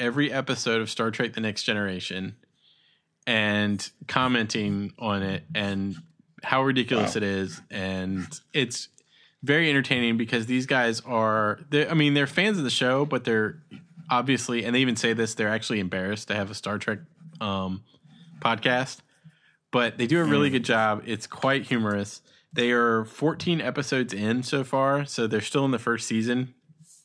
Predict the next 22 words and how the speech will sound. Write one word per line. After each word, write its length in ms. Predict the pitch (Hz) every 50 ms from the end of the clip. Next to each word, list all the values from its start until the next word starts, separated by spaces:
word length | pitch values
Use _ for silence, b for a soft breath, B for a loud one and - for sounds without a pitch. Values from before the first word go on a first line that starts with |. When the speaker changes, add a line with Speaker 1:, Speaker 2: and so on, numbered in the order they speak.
| _ _ _ _ _ - -
Speaker 1:
But, 400 | 131 107 123 123 117 107 - 117
um, 500 | 117 113 110 107 104 104 101 101 98 -
they 80 | - 117
do 140 | 117 117 110
two 180 | - - 165 170
episodes 400 | 147 - 143 - - 135 131 123
a 60 | 110
week, 380 | 110 117 120 117 117 - - b b b b b b b b b b b b _
and 320 | - 127 120 123 123 123 131
the 60 | 127
episodes 380 | 139 160 233 220 - 208 185 147
are 60 | 117
only 160 | 120 143 170
about 220 | 165 135 113 -
thirty 200 | - 110 113 127
minutes 300 | 131 123 117 117 110 -
long, 260 | 107 104 104 117 127 127
so 160 | - - 110
they're, 160 | 101 98 98 104 - 127 120
they're 140 | 104 101 98
real 140 | 110 127 127
quick. 380 | - - 113 110 113 113 -